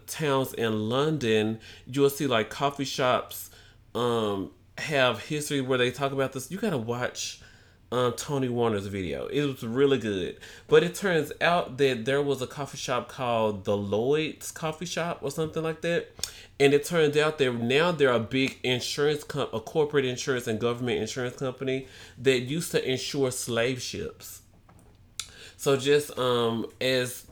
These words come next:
slave ships will go down to Africa, through the Caribbean, and come back to London. Um, so yeah, they sold slaves at a lot of these coffee shops, and how the queens back then didn't want us there, and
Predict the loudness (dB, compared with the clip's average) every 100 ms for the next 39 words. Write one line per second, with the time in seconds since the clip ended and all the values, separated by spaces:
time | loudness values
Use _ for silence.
0 | -20 -14 -2 2 2 2 0 0 0 -2
1 | 0 2 2 0 0 -2 -2 -2 -2 0
2 | 0 -2 -12 -10 -2 0 0 -2 0 2
3 | 2 2 4 4 2 -2 2 2 2 0
4 | 2 2 0 -6 -2 0 0 0 -2 -2
5 | -6 -14 -20 -20 -12 -4 -2 0 -2 -4
6 | -10 -16 -4 -2 0 0 2 0 0 0
7 | 0 0 0 2 2 0 0 2 0 -2
8 | -6 -6 -6 -6 -6 -2 0 0 -2 -10
9 | -10 -8 -6 -6 -8 -10 -4 -2 0 -2
10 | -6 -16 -14 -14 -8 0 2 4 4 4
11 | 2 0 2 2 4 2 4 2 2 0
12 | 0 0 0 0 -2 -4 -2 2 2 2
13 | 2 0